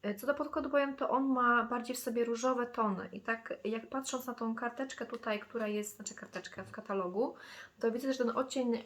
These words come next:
em, Vanilla Cool chyba jest nieco bardziej żółty, więc, y, kwestia tego, jakie wolicie podkłady. Czy wolicie podkłady bardziej żółte, które mają żółte tony,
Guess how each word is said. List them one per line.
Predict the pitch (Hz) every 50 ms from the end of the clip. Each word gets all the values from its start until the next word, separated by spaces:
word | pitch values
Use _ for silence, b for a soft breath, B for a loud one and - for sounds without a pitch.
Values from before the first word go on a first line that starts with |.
| -
em, | 214 214 214 214 214 208 214 208 208 214 208 - _ _ _ _ _ _ _ _ _ -
Vanilla | 220 214 214 233 220 220 254 302 320 277 226 208
Cool | - - - 240 220 196 208 254 294 - -
chyba | - - 254 226 247
jest | 254 254 247 - 269
nieco | 262 - 254
bardziej | 233 233 247 262 247 - 254 240 240
żółty, | 240 240 254 269 262 240 - - - - - - - - _ B B B B B B B B B B -
więc, | 233 226 240 240 233 233 240 - - - - - - - _ _ -
y, | - 220 220 220 220 220 214
kwestia | - - 262 254 - 254
tego, | - 254 240 247 247
jakie | 247 254 247 254 - 254 233
wolicie | 240 233 233 233 226 - 233
podkłady. | - 233 226 - - - 220 196 - -
Czy | - - 214
wolicie | 214 220 214 208 - -
podkłady | - - - - - - 226 214 233
bardziej | 214 226 220 220 214 226 220 220 214
żółte, | 214 208 226 262 277 285 277 - - - - - - -
które | - - - 233 220
mają | 208 214 220 214 214 214
żółte | 214 233 233 226 196
tony, | 190 - 196 190 185 190 214 277